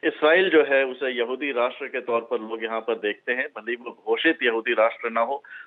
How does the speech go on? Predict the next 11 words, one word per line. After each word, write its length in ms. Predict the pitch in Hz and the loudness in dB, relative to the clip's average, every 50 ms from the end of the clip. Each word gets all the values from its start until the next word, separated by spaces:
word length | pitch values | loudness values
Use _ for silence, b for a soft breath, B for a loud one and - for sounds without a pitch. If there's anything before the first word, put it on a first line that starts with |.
| B _ - | B _ -2
लेकिन 540 | 127 131 151 147 - 185 180 180 180 170 - - - 170 | 0 0 2 4 4 4 4 2 -2 -8 -10 -10 -10 -4
यहाँ 320 | 147 147 143 151 175 175 | -2 -2 0 2 0 0
पर 480 | 180 180 185 175 175 165 160 - - _ - | 0 2 4 4 4 2 0 -8 -14 _ -4
एक 220 | 170 160 170 170 | -2 -2 -2 -2
अलिखित 460 | - - 147 139 147 151 - 185 180 - 139 | -2 -2 0 0 0 0 0 -4 -8 -6 -6
नियम 280 | 139 147 147 147 147 | -2 -2 -2 -2 -2
यह 100 | 143 147 | -2 -2
है 100 | 151 180 | -4 -4
कि 140 | 202 - 208 | -4 -6 -8
कोई 320 | 208 - 202 208 208 214 208 | 0 4 6 6 6 6 4
भी 540 | 214 151 156 180 180 170 143 - - - | 0 0 0 0 0 0 -2 -6 -10 -20